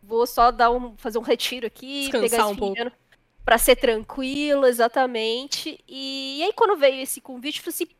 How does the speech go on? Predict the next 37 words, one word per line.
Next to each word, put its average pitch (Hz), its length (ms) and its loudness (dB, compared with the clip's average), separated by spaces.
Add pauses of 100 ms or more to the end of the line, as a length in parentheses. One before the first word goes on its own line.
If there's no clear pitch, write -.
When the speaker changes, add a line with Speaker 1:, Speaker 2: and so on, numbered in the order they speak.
(120)
Speaker 1:
"Putz, - 460 -4
tá, - 260 2
bom, 220 260 2
veio 220 160 2
o - 40 -10
convite, 392 440 -4
né, 233 160 0
mano? 233 240 -2
Eu 214 60 -8
vou, 208 180 -18
primeiro 277 300 2
que - 80 -8
eu - 20 -12
vou 339 80 -6
de - 160 -12
graça 247 320 4
na 302 60 -8
C 285 100 -10
C 269 80 -10
X 240 220 -18
P, 226 260 -2 (260)
segundo 285 360 2
que - 80 -8
eu 349 40 -4
vou 330 120 -4
conseguir 320 360 -8
mo-, 294 220 -16
mostrar 294 460 2
o - 20 0
meu 311 100 -4
trampo." 403 400 -2 (240)
Então, 254 440 -4 (200)
meu, 381 380 2
uniu 294 380 -6
duas 269 180 -18
coisas 247 300 -8
maravilhosas. 254 840 0